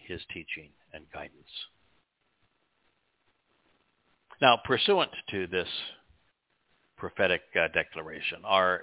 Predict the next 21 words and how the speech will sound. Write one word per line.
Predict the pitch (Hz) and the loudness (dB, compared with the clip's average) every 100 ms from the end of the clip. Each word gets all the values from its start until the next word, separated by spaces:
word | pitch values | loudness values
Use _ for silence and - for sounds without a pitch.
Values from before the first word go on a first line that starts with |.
| 104 | -6
nesalma, | 87 - 139 110 | -6 4 4 6
our | 113 101 | 2 0
conscience, | - 95 82 - 78 - - _ _ _ _ _ _ _ _ _ - | 0 -2 0 -6 -8 -14 -18 _ _ _ _ _ _ _ _ _ 0
is | 101 95 87 - | 2 2 0 -4
the | 95 - | -4 2
very | 135 151 123 - | 4 6 4 2
thing | 90 85 87 | 2 2 -2
that | 85 82 _ - - _ _ _ _ _ - | -4 -4 _ -20 -20 _ _ _ _ _ 0
enabled | 101 101 113 123 - - | 2 4 4 2 -4 -6
humankind | 107 92 87 92 85 80 82 | -6 -6 -4 0 4 2 0
to | 87 | -8
recognize | 78 101 120 104 85 82 80 85 85 - - _ _ _ _ _ - | 2 4 4 2 -2 -8 -6 -6 -8 -14 -18 _ _ _ _ _ -4
that | 95 - | -4 0
the | |
universe | 92 95 120 90 82 85 - - | 0 0 -4 -6 -8 -8 -8 -2
was | 101 - | -2 -2
created | - 101 101 135 143 90 92 | -6 0 6 6 4 0 2
in | 85 | 2
the | 87 | 4
manner | 87 85 101 | 6 6 6
Yahweh | 90 82 80 87 | 6 6 6 2